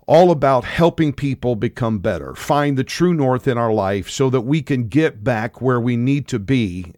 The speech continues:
You know, they say in a compass, if you can ever find,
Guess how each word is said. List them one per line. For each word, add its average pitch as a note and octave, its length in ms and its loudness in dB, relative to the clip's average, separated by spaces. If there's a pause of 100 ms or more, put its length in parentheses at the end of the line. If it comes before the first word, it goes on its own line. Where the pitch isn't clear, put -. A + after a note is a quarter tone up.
You G#2+ 120 -4
know, A#2 300 0
they A2 160 0
say D3+ 300 -2
in C3+ 80 0
a B2+ 40 -4
compass, D3+ 640 -4
if - 180 -8
you B2+ 140 -2
can A#2+ 160 -2
ever C#3 220 0
find, C#3 420 -2